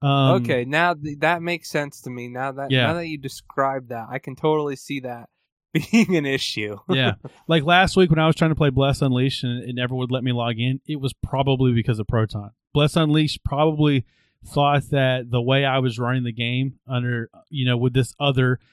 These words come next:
Speaker 1: layer of software between me and the server, it probably saw that as something malicious and wasn't letting me log in.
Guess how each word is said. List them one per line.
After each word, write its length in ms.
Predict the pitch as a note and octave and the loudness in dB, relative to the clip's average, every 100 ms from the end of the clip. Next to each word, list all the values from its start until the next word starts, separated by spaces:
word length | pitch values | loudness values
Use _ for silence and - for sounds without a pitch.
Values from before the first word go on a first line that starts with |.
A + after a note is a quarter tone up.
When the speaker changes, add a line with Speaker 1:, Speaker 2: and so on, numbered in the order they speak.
| _ - | _ -12
Speaker 1:
layer 460 | B2 A#2+ B2+ B2+ | -2 0 2 2
of 120 | B2 - | 0 -2
software 480 | B2+ A#2 - C#3 | 0 0 0 0
between 420 | C3 - C3 B2 A#2 | 0 0 0 0 0
me 280 | A#2+ A#2+ A#2 | -2 -2 -4
and 100 | A2 | -4
the 60 | |
server, 480 | - A#2 A2+ C3 D3 _ _ _ - | -4 -2 -2 -2 -4 _ _ _ -10
it 160 | C#3+ | -8
probably 440 | - C#3 C#3 C3+ B2+ | -2 0 2 2 0
saw 340 | - C3+ C3 | 0 0 2
that 260 | B2 B2 A#2+ | 2 2 0
as 100 | A2 | -2
something 280 | B2+ A#2 A#2 | -4 -4 -4
malicious 440 | A2 A2+ A2 A2 | -4 -4 -4 -6
and 120 | A2+ A2 | -8 -4
wasn't 280 | A#2+ A2 | -4 -4
letting 220 | A2 A2 G#2+ | -8 -10 -10
me 80 | |
log 260 | G#2 G#2 G2+ | -12 -12 -14
in. 140 | G2+ | -16